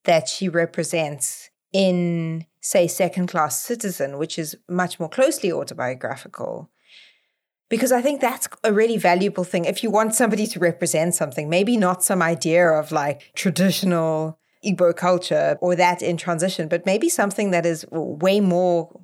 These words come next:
modern, which is, what is it to be a working class Black Nigerian woman living in London with five <laughs> children and, and having to make do? I mean, the thing is, just saying that,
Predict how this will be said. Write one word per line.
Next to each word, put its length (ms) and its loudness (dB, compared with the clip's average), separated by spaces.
modern, 600 -2
which 220 -2
is, 460 0
what 220 4
is 180 4
it 160 0
to 140 0
be 380 0
a 200 4
working 680 -2
class 760 -4
Black 340 0
Nigerian 680 0
woman 440 0
living 560 0
in 500 -2
London 520 2
with 140 -2
five 420 0
<laughs> 80 -8
children 540 0
and, 220 -2
and 200 0
having 340 0
to 140 -4
make 280 -2
do? 220 2
I 80 4
mean, 180 0
the 180 -2
thing 200 0
is, 220 0
just 240 0
saying 280 2
that, 320 0